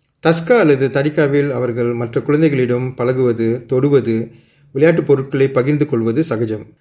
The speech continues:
அதனால் ஒருவரிடமிருந்து மற்ற குழந்தைகளுக்கு எச் எஃப் எம் டி சுலபமாக பரவும். அதனால் பெற்றோர்கள் குழந்தைகளுக்கு கை கழுவும் பழக்கத்தை சொல்லிக் கொடுக்க வேண்டும். தஸ்கா அல்லது தடிக்கா பணியாளர்கள் இடத்தை, குறிப்பாக விளையாட்டுப் பொருட்களை அடிக்கடி சுத்தம் செய்ய வேண்டும்.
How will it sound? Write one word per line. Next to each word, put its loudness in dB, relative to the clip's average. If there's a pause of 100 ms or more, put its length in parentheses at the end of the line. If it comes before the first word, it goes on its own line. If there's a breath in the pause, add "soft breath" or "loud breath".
அதனால் 4
ஒருவரிடமிருந்து 4
மற்ற -2
குழந்தைகளுக்கு 0
எச் -4
எஃப் 0
எம் -2
டி 0
சுலபமாக -2
பரவும். -8 (380)
அதனால் 2
பெற்றோர்கள் 4
குழந்தைகளுக்கு 0
கை -2
கழுவும் -2
பழக்கத்தை -2
சொல்லிக் -6
கொடுக்க -4
வேண்டும். -6 (420)
தஸ்கா 0
அல்லது 2
தடிக்கா 2
பணியாளர்கள் 0
இடத்தை, 4
குறிப்பாக 0
விளையாட்டுப் -2
பொருட்களை -2
அடிக்கடி -2
சுத்தம் -4
செய்ய -2
வேண்டும். -10